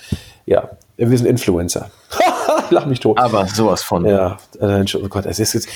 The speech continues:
Speaker 1: es
Speaker 2: Ich
Speaker 1: gibt
Speaker 2: glaub,
Speaker 1: ja
Speaker 2: mit,
Speaker 1: echt
Speaker 2: mit Influencer solltest du zum Arzt gehen.
Speaker 1: Ja, äh, manche, ja genau, das hat auch letztens ein Kumpel gesagt und ich hab da schon nicht drüber gelacht. Aber, äh, das, das ist ja, ist ja echt ein Job, damit kannst du ja Geld verdienen. Ich dachte,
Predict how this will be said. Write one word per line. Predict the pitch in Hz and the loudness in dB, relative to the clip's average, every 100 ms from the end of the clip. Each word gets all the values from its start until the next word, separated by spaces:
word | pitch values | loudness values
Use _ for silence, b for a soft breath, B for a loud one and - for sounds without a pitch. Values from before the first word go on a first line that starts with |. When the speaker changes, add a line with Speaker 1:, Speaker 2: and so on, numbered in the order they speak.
| B | B
Speaker 1:
es | - | -6
Speaker 2:
Ich | 151 | 0
Speaker 1:
gibt | 123 | 2
Speaker 2:
glaub, | |
Speaker 1:
ja | 127 | 2
Speaker 2:
mit, | - | 0
Speaker 1:
echt | 120 | 0
Speaker 2:
mit | 147 | 0
Influencer | 131 - 131 131 - | 0 2 0 2 0
solltest | 117 113 - | 0 0 -4
du | |
zum | - 107 | -4 0
Arzt | 95 120 - | 0 -4 -6
gehen. | 95 - - | -6 -6 -8
Speaker 1:
Ja, | - 117 123 | 0 2 4
äh, | - 62 67 80 117 | 2 -2 -6 -2 0
manche, | 123 160 - | 0 0 -2
ja | 117 120 | 0 4
genau, | 120 117 | 4 4
das | 113 110 | 2 0
hat | - | 0
auch | 117 | 2
letztens | 113 104 101 | 2 0 -4
ein | 101 | 0
Kumpel | 120 107 | 0 4
gesagt | 107 101 | 2 2
und | |
ich | 104 | -2
hab | 104 | 0
da | 107 | 0
schon | 113 | 0
nicht | 104 110 | -4 0
drüber | 98 | 2
gelacht. | 101 101 - B B B | 2 0 -4 B B B
Aber, | 123 127 123 B B B - | 2 4 2 B B B -2
äh, | 117 113 - | 0 0 -4
das, | - - | -6 -4
das | 120 | -4
ist | - | -4
ja, | 120 - | -6 -6
ist | - | -6
ja | 85 | -6
echt | - - | -8 -8
ein | 90 | 0
Job, | 160 - - | 0 -2 -4
damit | 113 | -4
kannst | 113 117 | -2 -2
du | 92 | 0
ja | |
Geld | 120 269 | 0 0
verdienen. | - 151 110 107 _ | -2 -4 -4 -8 _
Ich | - | -6
dachte, | - 123 | -4 -4